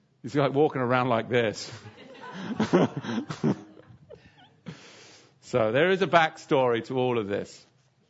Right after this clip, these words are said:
It's been going on for years. <laughs> It really has. But as we push further, the pressure escalates more and more to compromise. It does. As you push further, the pressure comes more and more to compromise,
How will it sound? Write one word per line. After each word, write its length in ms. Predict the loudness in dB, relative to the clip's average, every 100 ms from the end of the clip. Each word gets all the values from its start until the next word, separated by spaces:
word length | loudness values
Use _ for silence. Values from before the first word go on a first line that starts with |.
| _
It's 80 | _
been 140 | -6
going 280 | 0 2 2
on 120 | 0
for 120 | 0 -4
years. 560 | 0 0 0 -2 -8 -2
<laughs> 40 |
It 200 | 0 2
really 240 | 2 2
has. 380 | 4 4 4 -4 -14 -20 -18 2
But 180 | 4 4
as 280 | 2 0 -2
we 200 | -2 -2
push 320 | -2 -2 -2
further, 560 | 0 2 2 2 0 0 -8 -4
the 100 | -4
pressure 520 | -4 -4 -2 0 -2
escalates 720 | 0 -4 -4 -2 0 -2 -4
more 400 | -6 -2 -2 -2
and 100 | -4
more 340 | -4 -4 -4 -6
to 100 | -12
compromise. 760 | -8 -8 -6 -8 -8 -10 -14 _ _ _ _ _ _ _
It 140 | -10 -6
does. 340 | -4 -6 -12 -20 _ _ _ _ _ _ _ _ _
As 300 | 0 0 0
you 140 | -4
push 280 | -2 -4 -4
further, 380 | -2 0 0 0
the 140 | -2
pressure 640 | -4 -4 -4 -4 -2 -4 -6
comes 340 | -6 -6 -6
more 400 | -4 -2 0 -2
and 160 | -4 -6
more 300 | -4 -6 -6
to 140 | -12
compromise, 720 | -12 -10 -10 -8 -6 -6 -8